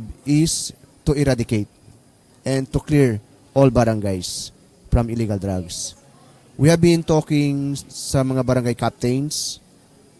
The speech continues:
and asking their collaboration to give us informations doon sa mga individuals na engaged or involved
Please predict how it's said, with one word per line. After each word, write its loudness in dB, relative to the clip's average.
and -4
asking -2
their -2
collaboration 0
to 0
give 2
us -2
informations -4
doon 4
sa 2
mga 0
individuals 0
na -4
engaged -2
or -4
involved -2